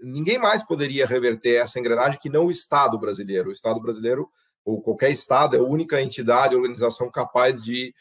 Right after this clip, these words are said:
reequilibrar um sistema produtivo no sentido de dar mais oportunidade pras pessoas, é, principalmente a, a, a, a partir de tributação.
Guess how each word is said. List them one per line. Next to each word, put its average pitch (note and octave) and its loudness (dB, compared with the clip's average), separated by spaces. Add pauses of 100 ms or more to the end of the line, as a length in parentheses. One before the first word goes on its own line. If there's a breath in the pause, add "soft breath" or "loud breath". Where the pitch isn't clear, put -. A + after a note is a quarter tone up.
(220 soft breath)
reequilibrar C3+ 2
um C3+ -2
sistema B2+ 0
produtivo A#2+ -6
no B2+ -6
sentido A#2+ -12
de A#2 -10
dar A2+ 2 (320 loud breath)
mais C3+ 2
oportunidade A#2 0
pras - -8
pessoas, C3 0
é, G#2 4 (120)
principalmente B2+ -4
a, - 0
a, - -6 (160)
a, A2 0 (160)
a G#2+ -6
partir A#2 -4
de C3+ -10
tributação. D3 -2